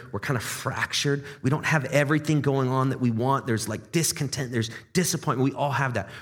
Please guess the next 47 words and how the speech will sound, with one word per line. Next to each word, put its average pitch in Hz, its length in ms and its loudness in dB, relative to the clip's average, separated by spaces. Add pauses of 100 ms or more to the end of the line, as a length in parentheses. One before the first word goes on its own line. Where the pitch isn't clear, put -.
We 185 100 4
could 202 160 0
have 156 240 0
everything. 156 440 2
I, 190 200 4
I 190 200 2
even 180 240 2
experienced - 760 0
this, 104 240 0 (420)
uh, 113 160 0
as 120 200 0
a 110 40 0
pastor. 135 680 -4 (720)
I 160 120 2
can 175 140 0
have, 143 300 2
and, 123 180 -2
and 139 220 2
oftentimes 143 480 2
I 120 40 2
think 131 260 -2 (220)
the - 100 -4
enemy 156 280 4
uses 131 540 2
this 95 300 0
to, 120 180 -2
to - 60 -8
discourage, 120 760 2
but 117 160 0 (200)
we 170 80 2
could 202 120 2
have, 165 120 2
like, 143 140 0
a 123 40 -2
great 123 380 0
day 131 320 -2 (1300)
at - 140 -2
church, - 600 0
which 120 240 -4
every 160 220 2
time 139 180 0
we 117 60 2
gather 117 260 2
is 101 100 0
a 101 60 0
great 101 300 0
day. 90 240 -4